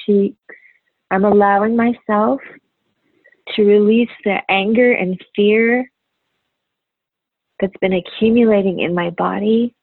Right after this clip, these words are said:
about all of this." Big deep breath. <sighs> Tapping under the nose.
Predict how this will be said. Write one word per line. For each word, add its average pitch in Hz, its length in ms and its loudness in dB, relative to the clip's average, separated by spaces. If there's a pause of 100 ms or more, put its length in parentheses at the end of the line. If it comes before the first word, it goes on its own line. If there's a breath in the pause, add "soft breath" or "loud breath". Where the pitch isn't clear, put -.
(160)
about 190 360 -4
all 180 260 -4
of 180 120 -8
this." - 260 -14 (340 loud breath)
Big 202 260 -2
deep 208 280 -2
breath. 180 320 -10 (3000)
<sighs> 185 1120 -6
Tapping 202 280 -4
under 196 260 -4
the 202 100 -4
nose. 196 500 -4